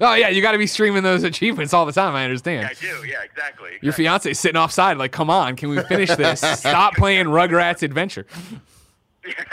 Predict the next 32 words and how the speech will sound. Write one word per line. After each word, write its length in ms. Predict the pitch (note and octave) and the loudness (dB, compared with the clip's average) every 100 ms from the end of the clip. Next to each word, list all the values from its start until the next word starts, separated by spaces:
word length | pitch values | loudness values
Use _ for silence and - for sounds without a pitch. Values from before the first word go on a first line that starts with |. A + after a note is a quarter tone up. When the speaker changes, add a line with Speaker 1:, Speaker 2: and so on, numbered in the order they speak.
| E3+ D3+ - - _ - | -12 -12 -14 -18 _ -2
Speaker 1:
right, 160 | D3+ D3 | 2 4
Ray, 120 | C#3+ | 4
we 120 | D#3 | 4
love 140 | E3 D#3+ | 4 2
you 40 | |
very 180 | D#3 D3+ | 0 0
much. 200 | C#3 - | 0 2
You're 100 | E3 | 0
s-, 140 | D#3 | 0
we, 240 | E3+ E3+ D#3+ | 0 2 2
we 220 | E3+ F3 | 0 0
still 180 | - G#3+ | 2 2
gotta 140 | F#3+ | 2
talk 220 | G#3 F3+ | 2 0
today 200 | - E3 | 2 0
about 160 | D#3+ D3+ | 2 2
you 80 | D3+ | 0
coming 220 | E3 D3+ | -2 0
out 100 | D3 | 0
here 140 | C#3+ | 0
in 40 | C3 | -2
January. 400 | C3 A2 G2 G#2 _ _ _ _ _ _ _ _ | -4 -4 -8 -12 _ _ _ _ _ _ _ _
Speaker 2:
Yes, 220 | C3 B2+ - | -14 -14 -14
absolutely. 560 | C3+ _ C#3 B2 G#2 - | -16 _ -20 -18 -18 -16
Uh, 200 | G#2+ G#2+ B2 | -14 -14 -16
have 120 | C3+ | -18
a 40 | |
good 120 | C#3 C3+ | -18 -18
rest 160 | C#3 | -18
of 60 | C3+ | -18
your 100 | B2+ | -20
show, 300 | - D3 | -16 -16